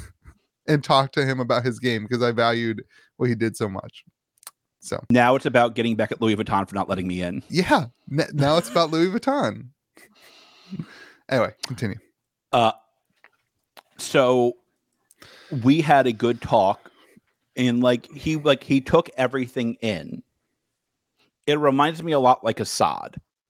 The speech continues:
Speaker 2: where, like, he won't always agree with me. Maybe it's a Canadian thing. Uh, he won't
Speaker 1: I
Speaker 2: al-
Speaker 1: don't think Tanner is Canadian.
Speaker 2: They're printing in Canada, so it's like, it's
Speaker 1: Yeah,
Speaker 2: like,
Speaker 1: but
Speaker 2: close.
Speaker 1: Tanner himself is certainly not Canadian.
Speaker 2: But, like, it's, like, similar.
Speaker 1: Yeah.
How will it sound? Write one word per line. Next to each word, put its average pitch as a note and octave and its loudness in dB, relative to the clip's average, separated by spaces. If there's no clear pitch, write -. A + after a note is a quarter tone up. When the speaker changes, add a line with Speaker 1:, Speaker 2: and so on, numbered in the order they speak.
Speaker 2:
where, C3 4
like, A#2 2
he D#3+ -2
won't D3 2
always C3+ 4
agree A2 0
with G#2 -2
me. E2+ -6
Maybe F#4+ 4
it's - -4
a - -20
Canadian A3+ 0
thing. E2 -6
Uh, B2+ 6
he F#3 -2
won't F3+ 2
Speaker 1:
I C3 -6
Speaker 2:
al- E3 6
Speaker 1:
don't D3+ 0
think D3+ -2
Tanner B2 0
is - -8
Canadian. G2+ -8
Speaker 2:
They're D#3 4
printing G#3 0
in G#2+ -2
Canada, E2 -4
so A#2+ -2
it's A#2 0
like, A#2 0
it's D#3+ 2
Speaker 1:
Yeah, B2+ 4
Speaker 2:
like, A#2 2
Speaker 1:
but C3+ -2
Speaker 2:
close. B2+ 2
Speaker 1:
Tanner E3+ 2
himself C#3+ 2
is A#2+ -4
certainly B2 -4
not G#2 -6
Canadian. - -14
Speaker 2:
But, B3 2
like, C#4 4
it's, B3 -8
like, A#3+ 0
similar. D3+ -2
Speaker 1:
Yeah. - -6